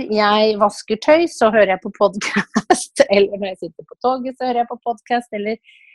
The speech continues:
eh, skriver et blogginnlegg. Eh, jeg husker jeg sa til deg at noen ganger når jeg kjører bil, så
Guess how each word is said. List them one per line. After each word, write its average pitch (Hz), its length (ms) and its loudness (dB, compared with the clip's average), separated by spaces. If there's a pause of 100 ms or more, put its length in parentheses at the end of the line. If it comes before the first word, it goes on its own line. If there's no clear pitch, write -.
(340)
eh, 185 260 0
skriver 220 480 -4
et 202 80 -10
blogginnlegg. 214 880 -2 (480)
Eh, 196 160 -4
jeg 208 160 -2
husker 202 180 -4
jeg 196 80 0
sa 185 140 -10
til 180 160 -6
deg 180 100 -2
at 190 60 -18
noen 190 160 -10
ganger 175 160 -10
når 175 160 -8
jeg - 80 -14
kjører 175 220 -8
bil, 214 240 -6
så 202 260 -6